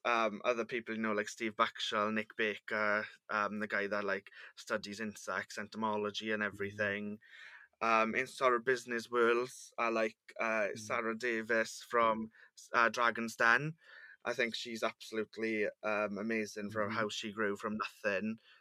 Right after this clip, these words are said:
Speaker 1: to this massive, like, sort of craft empire.
Speaker 2: Mm-hmm.
Speaker 1: Um, so it's people that sort of in the
Speaker 2: Mm-hmm.
Speaker 1: business world that had the same sort of background from me, I definitely, like, look up to them a lot.
Speaker 2: It's so cool. Do you know, it's funny, Cameron, I mean, I've, I've done a few of these podcasts and I,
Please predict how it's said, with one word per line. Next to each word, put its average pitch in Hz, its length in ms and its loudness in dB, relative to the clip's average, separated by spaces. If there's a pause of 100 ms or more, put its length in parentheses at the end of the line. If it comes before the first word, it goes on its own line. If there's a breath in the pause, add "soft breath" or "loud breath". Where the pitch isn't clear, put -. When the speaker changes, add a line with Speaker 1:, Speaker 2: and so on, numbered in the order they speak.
(140 soft breath)
Speaker 1:
to 123 120 0
this 113 160 0
massive, 110 520 0
like, 104 200 0
sort 110 180 0
of 101 140 -12
craft - 360 2
empire. 107 680 2 (400 soft breath)
Speaker 2:
Mm-hmm. 101 260 -14
Speaker 1:
Um, 117 300 4
so 113 160 -2
it's 139 100 2
people 131 460 2
that 120 300 6
sort - 420 -4
of 107 180 -2 (540)
in 120 120 -4
the 117 60 -2
Speaker 2:
Mm-hmm. 113 80 -4
Speaker 1:
business 113 320 -6
world 107 160 0
that 104 60 -4
had 113 140 2
the 110 80 -10
same 110 200 -6
sort 117 140 -4
of 107 60 -6
background 117 420 2
from 117 240 0
me, 117 200 0 (300 loud breath)
I 110 100 2
definitely, 113 480 4
like, 104 200 2 (120)
look 113 260 -2
up 110 200 -2
to 110 100 -8
them 101 220 0
a 101 40 0
lot. 98 260 -2 (840)
Speaker 2:
It's - 180 -2
so 139 220 10
cool. 135 200 10
Do 139 60 -4 (220 loud breath)
you 170 80 10
know, 165 100 12
it's 156 100 12
funny, 143 320 12
Cameron, 123 340 8
I 117 60 8
mean, 120 140 8
I've, 120 200 8
I've 131 140 6
done 120 160 8
a 113 60 6
few 123 180 6
of 113 60 6
these 110 160 4
podcasts - 560 -2
and 104 100 -2
I, 107 160 4